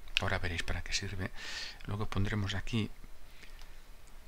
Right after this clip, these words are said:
los valores de la variable, que vamos a ponerlos como X con un subíndice Y, que es el número de orden. Y a continuación pondremos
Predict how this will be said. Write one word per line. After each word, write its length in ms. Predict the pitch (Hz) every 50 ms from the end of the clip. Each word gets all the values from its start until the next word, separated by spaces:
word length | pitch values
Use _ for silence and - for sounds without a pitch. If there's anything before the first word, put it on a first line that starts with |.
| - - - - - - - - - - - - -
los 240 | 117 117 110 -
valores 460 | - 117 107 110 120 113 107 98 - -
de 80 | 92
la 320 | 92 92 90 87 85 87 90
variable, 520 | 90 92 104 120 127 120 110 113 131 - - - - - - - - - - - - - - - - - - - -
que 120 | - 113 104
vamos 280 | 101 104 110 117 -
a 60 | 113
ponerlos 460 | - - 113 117 117 - 127 139 - -
como 400 | - 95 95 95 98 101 - - - - - - - -
X 320 | - - - - 185 185
con 200 | - - 120 117
un 120 | 117 131 127
subíndice 720 | - 147 - - - 131 123 120 127 120 - - 131 131 123
Y, 220 | - 151 170 208
que 120 | - - 120
es 140 | 113 - 120
el 120 | 117 117
número 300 | 120 117 120 120 123 120
de 160 | 107 107 104
orden. 340 | 107 127 - - 92 92 - - - - - - - - - - - - - - - - - - - - -
Y 160 | - 131 131
a 80 | 123 -
continuación 640 | - 98 - 127 120 135 147 143 - 147 135 135 -
pondremos 580 | 120 107 104 110 107 107 110 117 127 - -